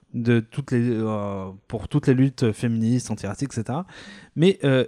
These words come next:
est-ce que, euh, finalement cette culture, enfin cette culture, ce, ce, ce phénomène, euh, de, justement de déconstruction, c'est pas un phénomène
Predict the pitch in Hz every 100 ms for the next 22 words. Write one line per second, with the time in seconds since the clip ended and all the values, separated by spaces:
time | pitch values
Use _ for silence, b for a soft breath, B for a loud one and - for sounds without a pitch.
0 | - 139 - 202 226 131 - 139 139 139
1 | 151 190 165 - - 160 - 139 117 -
2 | 175 151 87 - 110 - 101 92 - 117
3 | - 113 131 135 131 110 - - B B
4 | - 143 143 160 151 147 147 139 117 110
5 | 107 107 104 107 110 117 101 123 - 123
6 | 120 110 120 143 - 143 - 214 - -
7 | 170 131 147 131 127 160 208